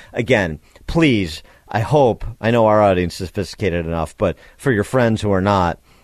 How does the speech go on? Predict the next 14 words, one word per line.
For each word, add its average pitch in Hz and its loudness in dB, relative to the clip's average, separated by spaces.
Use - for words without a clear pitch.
the 135 2
idea 127 4
that 101 2
Judge 120 0
Chutkan, 95 0
uh, 104 4
uh, 78 -4
uh, 104 -2
or 110 2
the 90 -2
prosecutors 123 0
in 117 2
these 113 0
cases, 113 -2